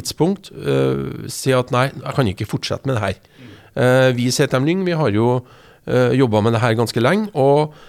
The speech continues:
har jo i de tilfellene endt opp med å plukke av verdifulle komponenter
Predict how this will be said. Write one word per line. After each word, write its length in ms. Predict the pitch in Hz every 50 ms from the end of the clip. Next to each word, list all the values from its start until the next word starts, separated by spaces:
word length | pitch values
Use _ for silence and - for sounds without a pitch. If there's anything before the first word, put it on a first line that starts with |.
| - - - -
har 120 | 180 143
jo 280 | 110 117 113 117 120 - -
i 260 | - 147 127 127 127
de 260 | 123 120 127 147 151
tilfellene 640 | 147 - - 160 135 - 107 98 117 170 196 185 151 - -
endt 200 | 170 170 151 -
opp 140 | 101 92 -
med 180 | 127 127 - -
å 260 | 135 123 131 139 131 - -
plukke 420 | - - 160 156 - _ - -
av 140 | 95 107 120
verdifulle 640 | 135 135 127 127 120 95 - - - 95 90 98
komponenter 680 | 104 - - 113 - - 127 107 90 85 - - 175 196